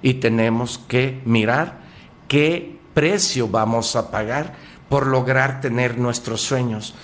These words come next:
por lograr cumplirlos, por tener nuestras metas. Porque ¿has escuchado en la vida a personas que dicen que vale más ser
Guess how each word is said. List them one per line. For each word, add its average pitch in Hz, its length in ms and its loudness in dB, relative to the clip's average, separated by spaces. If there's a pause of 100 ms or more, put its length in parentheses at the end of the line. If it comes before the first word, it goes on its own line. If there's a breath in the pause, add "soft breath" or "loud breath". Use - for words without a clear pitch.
(160 loud breath)
por 131 140 2
lograr 120 500 2
cumplirlos, 120 720 0 (240 loud breath)
por 131 220 0
tener 139 400 2
nuestras 135 480 0
metas. 113 480 -4 (280 loud breath)
Porque 135 440 0
¿has 190 260 -2
escuchado 143 760 -2
en 127 100 -2
la 117 100 0
vida 127 260 0
a 127 120 -2
personas 123 600 -4 (300 loud breath)
que 135 120 2
dicen 127 460 -2 (2000)
que 131 140 0
vale 156 260 2
más 143 260 2
ser 127 320 0